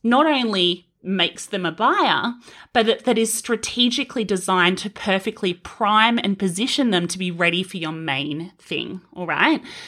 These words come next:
So we call that <laughs> a paid to grow offer because you're getting paid to grow your list with qualified leads, which is very, very powerful,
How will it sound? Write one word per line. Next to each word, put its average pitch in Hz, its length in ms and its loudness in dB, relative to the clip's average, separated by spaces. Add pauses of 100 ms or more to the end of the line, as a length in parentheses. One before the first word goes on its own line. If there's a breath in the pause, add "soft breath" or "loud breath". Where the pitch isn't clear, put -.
(180 loud breath)
So 226 260 2
we 294 380 4
call 262 260 4
that 226 340 6
<laughs> 240 300 -2
a 208 80 4
paid 196 560 0
to - 140 -2
grow 165 280 -2
offer 208 320 0
because 208 280 -2
you're 175 80 -2
getting 175 260 -2
paid 190 760 2
to 220 120 -2
grow 175 220 -2
your 170 240 0
list 160 500 -4
with 190 160 -6
qualified 180 920 2
leads, 214 920 2 (480 loud breath)
which 220 200 0
is 196 140 0
very, 185 300 4
very 170 240 -2
powerful, 165 760 -4